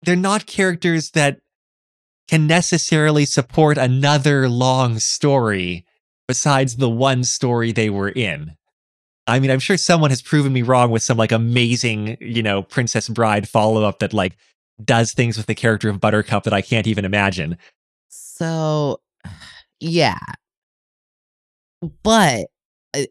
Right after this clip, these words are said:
Speaker 2: I think that is a good point of praise for this story
Speaker 1: Mm-hmm.
Speaker 2: is in terms of doing what I didn't think you could do.
Speaker 1: It
Speaker 2: And I'm not saying they did it perfectly, but
Speaker 1: But it was a gen-
Speaker 2: so much
Speaker 1: Yeah.
Speaker 2: better that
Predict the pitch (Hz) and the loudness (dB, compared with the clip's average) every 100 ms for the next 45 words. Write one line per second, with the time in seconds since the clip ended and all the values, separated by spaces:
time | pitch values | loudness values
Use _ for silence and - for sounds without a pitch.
0 | - 156 156 185 185 175 165 170 - 175 | -2 -2 -2 -2 -2 2 2 2 0 -2
1 | 190 196 151 139 127 143 135 117 151 143 | 0 0 0 -2 -2 -2 -2 -2 0 0
2 | 139 131 - 120 120 160 170 - - 120 | 0 -2 -4 -4 -2 -2 -2 -6 -4 -2
3 | 104 101 104 120 101 117 110 110 - 117 | 0 -2 -2 -4 -2 0 0 -2 -4 -6
4 | 104 - 143 139 139 131 127 117 98 _ | -6 -6 -4 -2 -2 -2 -2 -4 -6 _
5 | _ _ _ _ - 160 170 165 147 135 | _ _ _ _ -4 0 2 2 0 0
6 | 131 143 139 131 135 127 123 131 101 110 | -2 -2 -4 -4 -4 -4 -6 -6 -6 -8
7 | 73 98 113 _ _ _ - 123 120 110 | -6 -6 -8 _ _ _ -4 -2 -2 -4
8 | - 135 165 180 - 175 160 165 135 170 | -2 0 0 0 0 0 2 2 0 0
9 | 185 - 151 135 127 113 - 117 117 113 | -2 -2 -6 -2 -2 -2 0 4 4 4
10 | - _ - 139 143 139 123 139 202 190 | -2 _ 2 4 4 2 -2 0 2 2
11 | 180 151 120 - 120 131 113 98 92 90 | 2 2 0 -2 -2 0 2 2 0 0
12 | 131 117 90 | 0 0 -2